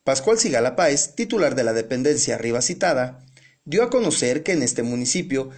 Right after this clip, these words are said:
se impulsa de manera importante al sector rural,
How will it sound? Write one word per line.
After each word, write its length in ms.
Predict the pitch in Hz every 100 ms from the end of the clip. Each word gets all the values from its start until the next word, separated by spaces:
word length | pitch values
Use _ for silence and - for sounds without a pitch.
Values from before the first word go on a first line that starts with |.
| -
se 140 | - 170
impulsa 420 | 160 233 233 269
de 80 | 214
manera 320 | 127 127 135
importante 760 | 123 117 113 165 160 165 - -
al 180 | 233
sector 380 | 233 220 226 123
rural, 560 | 117 113 156 110 -